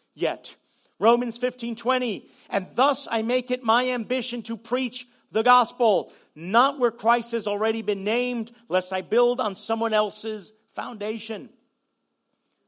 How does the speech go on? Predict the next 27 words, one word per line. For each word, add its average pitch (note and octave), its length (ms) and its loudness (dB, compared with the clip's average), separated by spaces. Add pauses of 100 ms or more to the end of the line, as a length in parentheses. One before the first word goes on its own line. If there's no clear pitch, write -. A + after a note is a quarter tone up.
(140)
That A3 280 -2
was A#3 160 -4
his A3 100 -8
purpose. A3+ 560 -2 (340)
That A#3 120 2
was, A#3+ 160 -4
this A#3 540 -4
is G3+ 120 -10
my D3+ 220 -12
ambition. E3+ 640 -8 (1080)
I A3 100 2
don't C4+ 80 2
want B3+ 140 2
to A#3 60 -6
go A#3 140 4
where G#3+ 120 2
just G#3 220 -10
the G3 100 -2
other A#3 160 2
apostles F3+ 500 0
have F3+ 160 -4
gone D#3+ 360 -2 (280)
and, F#3+ 140 -8
and F3 200 -8
preached G3+ 340 -6
the F3+ 60 -10
gospel. F3+ 560 0